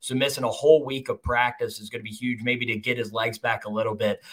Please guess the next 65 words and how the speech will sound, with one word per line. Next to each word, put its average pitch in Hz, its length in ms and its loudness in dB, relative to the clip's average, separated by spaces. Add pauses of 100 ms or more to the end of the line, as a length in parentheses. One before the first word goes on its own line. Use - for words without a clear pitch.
(100)
Delaware 170 340 10
State, 127 380 2
you 120 80 -6
know, 120 120 0
let's 120 180 0
just 117 180 -6
keep 117 180 -6
it 107 120 -14
frank. 110 240 -6
They're 123 100 2
not 120 160 4
a 107 80 0
good 107 220 -6
team. 107 240 -4
They're 107 120 2
one 120 280 2
and 113 100 -4
eleven 110 420 -2
on 107 160 0
the 101 80 -4
year, 101 400 -4 (160)
won 123 280 4
two 135 200 -4
games 117 300 0
last 110 340 -2
year, 113 120 -2
one 113 240 -2
game 107 240 0
this 104 240 -2
year. 107 120 -4
So, 107 280 -2 (160)
you 143 100 0
know, 139 100 6
they're 143 200 6
a 131 40 4
really 127 280 2
young 113 380 -2
program. 113 540 -2
Penn 123 200 0
State 120 260 -4
should 135 340 2
win 127 320 2
with 117 280 -2
ease. 120 360 -2 (140)
So 143 220 10
hopefully 156 440 8
Jalen 127 400 2
Pickett 120 360 2
does 107 160 -8
not 113 180 2
have 107 120 -6
to 107 60 -16
play 113 200 -4
a 107 80 -2
lot 110 180 2
of 107 80 -4
minutes. 117 260 -6
Seth 120 280 -2
Lundy 123 300 0
will 113 120 0
hopefully 117 300 -2
be 113 160 -2
able 110 160 -4
to 104 80 -4
play 127 500 2